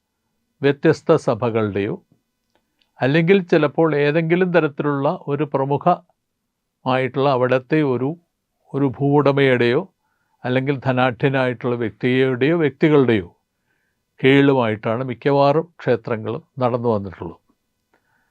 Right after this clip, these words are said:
പല ക്ഷേത്രങ്ങളിലും അതത്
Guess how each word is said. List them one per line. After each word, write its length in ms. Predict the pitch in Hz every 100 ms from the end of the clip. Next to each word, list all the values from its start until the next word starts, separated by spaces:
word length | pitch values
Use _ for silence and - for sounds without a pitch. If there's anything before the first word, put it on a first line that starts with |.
| _ _ _ _ _ _ _ -
പല 220 | 165 208
ക്ഷേത്രങ്ങളിലും 840 | 196 202 180 165 156 131 123 170 - _ _ _ _ _ _ _
അതത് 400 | 143 143 160 165